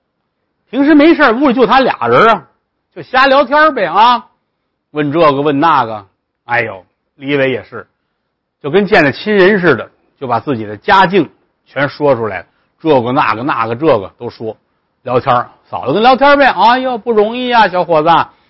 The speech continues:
反正上海滩挺好，哪儿的水土都是养人的，你就跟这好好干吧，挺好。是这个，您跟那谁，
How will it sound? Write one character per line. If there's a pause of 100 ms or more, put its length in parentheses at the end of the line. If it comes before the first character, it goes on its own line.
(260)
反
正
上
海
滩
挺
好， (200)
哪
儿
的
水
土
都
是
养
人
的，
你
就
跟
这
好
好
干
吧，
挺
好。 (260)
是
这
个，
您
跟
那
谁，